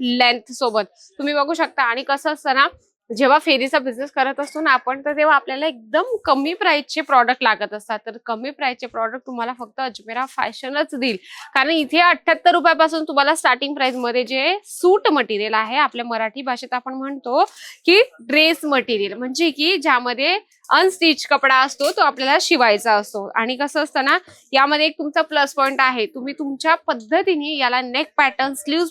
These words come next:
पॅटर्न किंवा जे पण आपल्याला ड्रेस पॅटर्न शिवायचा आहे ते तुम्ही तुमच्या टेलरला सांगून स्टिच करू शकता. चला नेक्स्ट आपण बघूया प्युअर कॉटन मध्ये. आता उन्हाळा येणार आहे, तर कॉटन मटेरियल सर्वात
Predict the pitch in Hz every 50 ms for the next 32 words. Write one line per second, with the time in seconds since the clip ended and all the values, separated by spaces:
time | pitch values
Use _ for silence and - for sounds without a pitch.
0 | - 311 269 254 247 - 262 262 262 262 - 302 269 254 254 247 220 262 262 -
1 | 339 339 311 254 277 269 269 269 285 285 240 247 254 262 302 - - 349 - 285
2 | 262 - - 277 294 285 - - 262 214 214 208 202 208 - 302 294 277 262 285
3 | 381 392 - - - - - - 349 370 - 381 359 381 349 381 339 311 294 339
4 | 320 311 320 285 262 262 262 254 254 285 302 - 311 254 240 254 302 285 - -
5 | 269 247 254 - _ - 240 226 220 269 269 320 269 - - - 156 - _ -
6 | - - _ - 254 214 185 180 185 196 247 311 381 427 - - 403 330 330 330
7 | 311 320 339 302 320 320 330 415 466 - _ _ _ - 523 539 _ _ _ _
8 | _ _ - - _ _ - - _ - - - - - - 302 330 311 302 285
9 | - 269 247 247 240 208 214 214 208 185 185 - - - 220 226 - 294 320 330
10 | 320 339 339 339 349 339 339 330 330 320 302 302 311 302 311 320 311 349 339 -
11 | 285 269 262 - 262 277 277 269 262 247 262 240 214 247 247 262 - 294 240 220
12 | 220 240